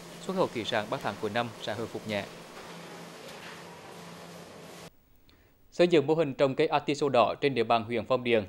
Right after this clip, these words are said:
đã phát huy hiệu quả kinh tế khi thực hiện chuyển đổi cơ cấu cây trồng phù hợp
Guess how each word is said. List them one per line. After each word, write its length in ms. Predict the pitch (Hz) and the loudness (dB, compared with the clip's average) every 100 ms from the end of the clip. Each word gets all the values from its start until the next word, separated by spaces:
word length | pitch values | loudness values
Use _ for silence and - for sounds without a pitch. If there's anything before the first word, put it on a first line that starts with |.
| - | -4
đã 100 | 120 | -2
phát 180 | 113 110 | 2 2
huy 100 | 147 | 2
hiệu 180 | 143 110 117 | 0 0 4
quả 160 | 117 - | 2 2
kinh 140 | 143 | 2
tế 260 | 120 113 - - - | 4 4 2 -10 -4
khi 200 | 156 147 | 0 0
thực 200 | 131 - | -2 -2
hiện 240 | 123 110 | 0 0
chuyển 200 | - 123 | 0 0
đổi 140 | 113 98 | 2 2
cơ 160 | 165 | 2
cấu 200 | 156 104 | 4 2
cây 180 | 98 131 | 2 -2
trồng 180 | 131 110 | 0 -2
phù 140 | 117 | 0
hợp 200 | 113 101 | 2 2